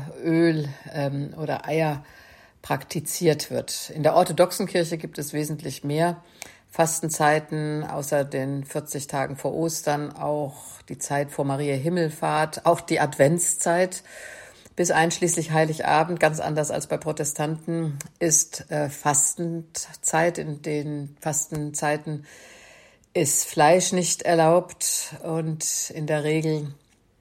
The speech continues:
ähm, gibt es unterschiedliche Zugänge. Interessanterweise ist Wein in der orthodoxen Tradition in Ma-, Maßen stets erlaubt.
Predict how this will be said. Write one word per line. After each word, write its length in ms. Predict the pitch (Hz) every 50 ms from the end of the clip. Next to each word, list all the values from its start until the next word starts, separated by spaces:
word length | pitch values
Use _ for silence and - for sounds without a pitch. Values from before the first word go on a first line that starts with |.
| _ _ _ _ _ _ _ _ - - - -
ähm, 300 | - 147 147 143 143 135
gibt 260 | - 160 - - -
es 460 | 156 143 - - - - - - - - _ _ _ _
unterschiedliche 720 | - 202 185 160 180 165 156 - - 160 - - 143 - 151
Zugänge. 560 | - - - 185 170 - 175 165 170 170 165 165 - - - - - - - - -
Interessanterweise 920 | 170 160 - 165 - - 160 156 151 160 151 151 147 147 151 147 - -
ist 240 | - 156 - -
Wein 400 | - 139 131 143 156 165 170 175
in 140 | 175 - 156
der 160 | 151 156 87
orthodoxen 540 | - - - 160 156 156 151 - - - 156
Tradition 500 | - 151 147 147 139 - - 160 151 151
in 120 | 147 147 147
Ma-, 300 | 143 139 135 131 - 113
Maßen 560 | 156 147 143 147 151 156 - - 151 147 143
stets 640 | 139 - - - 165 170 165 170 - - - - - - - - - - - - - - _ _ _ _
erlaubt. 840 | - 147 147 143 139 135 135 135 131 - - - - - - - -